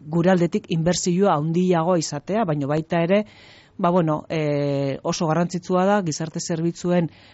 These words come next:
munduan dauden profesionalak ere rekonozimentuak izatea eta, eta beste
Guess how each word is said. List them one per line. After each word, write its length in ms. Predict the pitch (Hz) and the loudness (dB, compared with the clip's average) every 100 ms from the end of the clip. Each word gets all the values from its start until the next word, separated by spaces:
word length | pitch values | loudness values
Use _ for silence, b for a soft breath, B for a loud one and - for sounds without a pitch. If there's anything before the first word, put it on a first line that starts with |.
| B | B
munduan 640 | 165 165 170 208 170 151 | 0 2 4 4 4 2
dauden 260 | 147 151 175 | 0 0 0
profesionalak 680 | 170 160 - 180 175 175 175 | 0 -4 -2 0 0 0 0
ere 160 | 185 | -2
rekonozimentuak 1600 | 175 143 165 165 - 170 175 - _ _ - 180 180 156 - - | -2 -2 -2 -2 -2 0 -2 -4 _ _ -4 0 2 0 -6 -20
izatea 720 | - 175 160 151 170 190 247 196 | -10 -6 -6 -4 -2 0 2 2
eta, 400 | 156 156 143 135 - | 0 -2 -2 -2 -4
eta 560 | 147 - 131 131 131 | -10 -8 -8 -6 -6
beste 760 | 131 143 - - 156 156 151 | -6 -6 -6 -6 -4 -2 -2